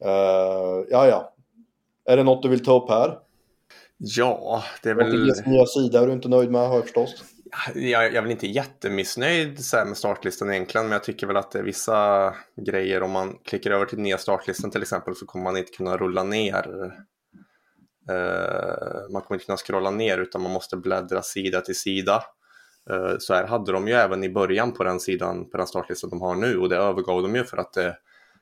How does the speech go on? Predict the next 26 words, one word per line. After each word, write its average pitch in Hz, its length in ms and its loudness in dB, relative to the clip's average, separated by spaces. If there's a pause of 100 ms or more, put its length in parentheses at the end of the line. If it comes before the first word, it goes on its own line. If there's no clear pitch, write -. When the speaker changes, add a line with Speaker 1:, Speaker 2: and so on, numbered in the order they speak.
Speaker 2:
det 95 80 -4
här 90 400 0
scrollandet 95 640 -2
ger 92 100 0
en 90 100 -4
bättre 90 280 -4
användarupplevelse, 90 880 -4
men 95 240 -4 (800)
tydligen 143 360 2
så - 100 0
är 139 40 4
de 139 140 0
tillbaka 127 400 4
på 135 140 0
ruta 131 260 4
ett 151 180 -2
då. 180 160 4 (420)
Eh, 104 480 0
och, 98 200 -2 (1000)
så - 120 -4
det 101 60 0
är 101 40 2
väl 127 100 0
bra, 131 280 2
tycker 151 240 -2
de. 139 200 2